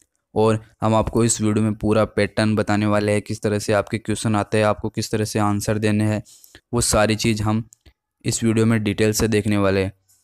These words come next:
तो चलिए अपनी वीडियो को स्टार्ट करते हैं। And स्टार्ट करने से पहले दोस्तों आपसे एक रिक्वेस्ट करता हूँ कि अभी तक आपने हमारे चैनल को सब्सक्राइब नहीं किया तो चैनल को सब्सक्राइब कर लीजिएगा,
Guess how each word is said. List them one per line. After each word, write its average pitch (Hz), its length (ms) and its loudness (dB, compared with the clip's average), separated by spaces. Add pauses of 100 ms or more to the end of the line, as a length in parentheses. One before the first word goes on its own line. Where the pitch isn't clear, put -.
(280)
तो 107 200 2
चलिए 110 420 2
अपनी 113 220 2
वीडियो 104 260 2
को 110 160 0
स्टार्ट 110 360 0
करते 117 260 -2
हैं। 110 160 2
And 107 120 0
स्टार्ट 113 340 0
करने 117 260 0
से 117 120 -4
पहले 110 260 0
दोस्तों 107 340 0
आपसे 107 220 0
एक 101 100 -6
रिक्वेस्ट 110 360 -2
करता 113 300 -2
हूँ 110 200 0 (400)
कि 120 100 2
अभी 117 140 2
तक 120 180 0
आपने 117 200 2
हमारे 110 240 2
चैनल 107 340 0
को 120 120 -2
सब्सक्राइब 110 420 0
नहीं 107 180 0
किया 107 160 -2
तो 104 100 -4
चैनल 110 320 0
को 113 100 -4
सब्सक्राइब 110 420 -2
कर 113 120 0
लीजिएगा, 110 560 0